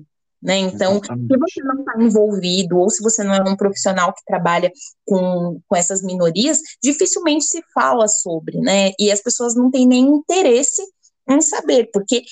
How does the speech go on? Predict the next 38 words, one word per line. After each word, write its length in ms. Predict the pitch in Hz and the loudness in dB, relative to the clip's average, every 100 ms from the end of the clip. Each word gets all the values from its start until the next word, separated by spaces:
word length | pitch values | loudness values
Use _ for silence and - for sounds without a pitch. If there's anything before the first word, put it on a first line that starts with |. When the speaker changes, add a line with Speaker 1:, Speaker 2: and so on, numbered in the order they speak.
| - - | -12 -2
Speaker 1:
é 100 | 453 | 0
isso, 280 | 285 - 202 | 0 0 0
a 20 | |
Lin 320 | 208 247 403 | 0 2 0
tá 140 | - 220 | 0 0
aí 200 | 208 202 | 0 0
dentro 400 | 185 190 196 190 | 0 -2 -2 -2
do 80 | |
cenário 540 | - 190 175 175 214 208 | -2 -4 -2 0 2 2
musical, 800 | 185 190 196 - 143 175 185 - _ _ _ | 0 -2 -4 -6 -2 0 0 -4 _ _ _
do, 260 | 156 170 | -2 -2
do 100 | 165 | -2
cenário 400 | - 190 175 175 | -2 0 0 2
artístico 460 | 180 - - 311 - - | 0 0 -4 -4 -6 -2
faz 160 | 480 466 | 0 4
muito 500 | 269 254 392 415 415 - | 4 4 2 -2 -2 0
tempo, 480 | 208 233 240 294 _ _ _ | 0 0 -2 -10 _ _ _
e 120 | 196 - | -10 0
poucas 300 | 226 - 381 | 0 2 -2
Speaker 2:
Uhum. 80 | 294 | -2
Speaker 1:
pessoas 380 | 285 269 233 233 | 0 0 -2 -2
a 100 | 226 | -2
conheciam, 720 | 277 247 254 269 247 220 190 175 | -2 -2 0 0 -2 0 0 -2
então, 240 | 196 214 | -2 -2
Speaker 2:
É 680 | 220 _ _ _ - 254 302 | -2 _ _ _ -4 0 2
que 60 | |
a 80 | 294 | 2
Speaker 1:
quando, 40 | 190 | 2
né? 60 | |
Speaker 2:
visibilidade 760 | 190 220 196 160 131 160 160 147 | 2 2 2 0 0 0 -2 -4
veio 180 | 135 | -4
depois, 480 | 117 - 104 95 95 | -2 -4 -6 -8 -8
né? 180 | 101 117 - _ _ 233 | -12 -14 -20 _ _ -2
Speaker 1:
Sim, 500 | 208 - 233 208 202 | -2 -2 -4 -2 -2
quando 420 | - 220 285 254 214 - - - | 0 2 4 4 2 -4 -10 -4
a 120 | 180 | -2
Pablo 340 | 196 190 190 | 0 0 -2
Vittar 380 | 180 196 185 190 | -2 -2 0 -2